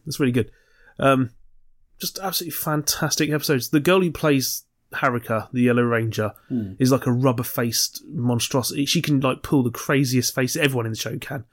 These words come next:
Speaker 1: Like, everyone's got amazing face work. <laughs> Like, just the reactions. The, she does weird eye-rolling things. One of the villains, Sonoza, has, like,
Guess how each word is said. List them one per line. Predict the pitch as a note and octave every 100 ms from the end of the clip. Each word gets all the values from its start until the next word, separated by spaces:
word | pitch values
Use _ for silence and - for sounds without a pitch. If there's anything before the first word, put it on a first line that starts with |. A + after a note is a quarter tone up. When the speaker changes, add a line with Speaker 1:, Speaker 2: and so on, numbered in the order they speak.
| _ _ _ _ _ B2
Speaker 1:
Like, | C3
everyone's | C#3 B2 A2 A2
got | -
amazing | - A#2+ A2+ A2 G#2+
face | - A2 G#2+ -
work. | B2+ C3 -
<laughs> | D#3+
Like, | G3+ D3
just | C3 - _ _ _ _ _ -
the | C#3+
reactions. | C#3 C3 - A#2 G#2 - _ -
The, | B2 B2+ A#2+ B2+ -
she | C#3+
does | C3+ A#2
weird | C3 C3+ B2+
eye-rolling | A#2 A#2+ A2+ G#2 G#2+ A2
things. | - A2 G#2+ - - _ _ _
One | C#3+
of | C3+
the | C3
villains, | C3 A#2+ A2 -
Sonoza, | B2 B2 A#2+ A2 G#2
has, | - G#2 -
like, | G#2 G#2 - -